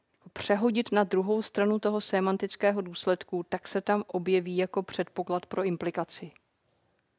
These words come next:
Kdyby vám to přišlo podezřelé, tak ono se to snadno ověří. Všude, kde je pravda S i alfa, je automaticky pravda beta. A teď já tvrdím,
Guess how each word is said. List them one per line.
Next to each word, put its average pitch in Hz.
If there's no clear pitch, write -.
Kdyby 214
vám 214
to 214
přišlo 208
podezřelé, 196
tak -
ono 196
se 196
to 214
snadno 202
ověří. 180
Všude, 226
kde 220
je 226
pravda 202
S 220
i 190
alfa, 196
je 190
automaticky 220
pravda 175
beta. 160
A 196
teď 202
já 214
tvrdím, 202